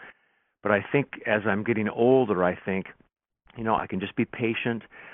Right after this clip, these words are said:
I don't have to press this. And the, the weight of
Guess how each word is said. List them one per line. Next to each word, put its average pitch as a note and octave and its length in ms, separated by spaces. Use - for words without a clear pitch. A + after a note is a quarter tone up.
I F2+ 80
don't G2 160
have A2 160
to - 80
press - 400
this. G#2+ 220
And G2+ 220
the, F#2 140
the F#2 160
weight A#2 420
of A#2+ 120